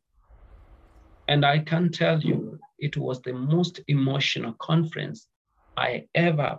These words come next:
participated, and I never want, because women narrated story after story,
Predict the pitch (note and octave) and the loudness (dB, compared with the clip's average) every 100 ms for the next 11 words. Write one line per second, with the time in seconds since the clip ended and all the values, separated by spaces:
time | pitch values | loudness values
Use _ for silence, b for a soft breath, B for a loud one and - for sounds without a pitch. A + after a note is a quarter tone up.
0 | - B2 - - F#3 - A#2+ A#2+ B2 A#2+ | -4 -4 -2 0 2 2 -2 0 0 2
1 | D3+ D3 C#3 E3+ - - - _ _ _ | 2 4 4 2 0 -6 -14 _ _ _
2 | D3+ D3+ E3+ D#3+ D#3 D#3 E3+ F#3+ G3+ F#3+ | -4 -2 2 0 2 4 6 6 4 4
3 | F#3 D#3 D#3 D3+ D3 - D3 B2 A2+ B2+ | 4 4 4 2 -2 -4 -4 -2 -2 -2
4 | - A#2+ - - F3+ C#3 - - | -4 -6 -6 0 2 2 0 -8